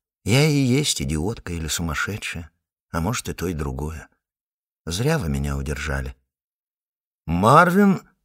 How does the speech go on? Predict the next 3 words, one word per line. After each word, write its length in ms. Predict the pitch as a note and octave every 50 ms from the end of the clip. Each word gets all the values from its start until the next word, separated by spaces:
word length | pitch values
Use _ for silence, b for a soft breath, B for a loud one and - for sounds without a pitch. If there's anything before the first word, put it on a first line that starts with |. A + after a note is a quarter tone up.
| _ -
оценил 720 | - D3+ - - - F3+ E3+ D3 B2+ G#2+ A2+ C#3 D3+ D3+
внешность 680 | C3+ D3 D#3+ D3 A2 F2+ - - - C#2+ C2 - -
собеседницы. 1040 | - - - - C#2 D2 - - - D2+ C#2 C#2 D2+ D2 C#2 - - - D2 C#2+ -